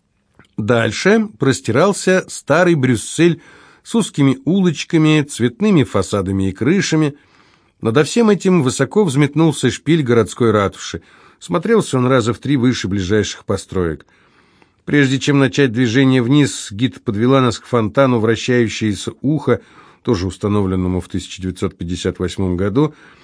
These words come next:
Это длинный металлический прямоугольник чёрного цвета, слегка скрученный по центру. Оно пошевеливалось на ветру и, как нам показалось, издавало какие-то звуки. Очень странное сооружение.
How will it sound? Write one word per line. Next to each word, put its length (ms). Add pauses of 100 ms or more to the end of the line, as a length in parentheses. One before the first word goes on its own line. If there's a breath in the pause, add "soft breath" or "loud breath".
(420 soft breath)
Это 320
длинный 500
металлический 640
прямоугольник 760
чёрного 420
цвета, 420
слегка 440
скрученный 500
по 160
центру. 560 (460 soft breath)
Оно 360
пошевеливалось 880
на 60
ветру 460 (340 loud breath)
и, 220
как 240
нам 180
показалось, 580
издавало 920
какие-то 400
звуки. 680
Очень 320
странное 440
сооружение. 880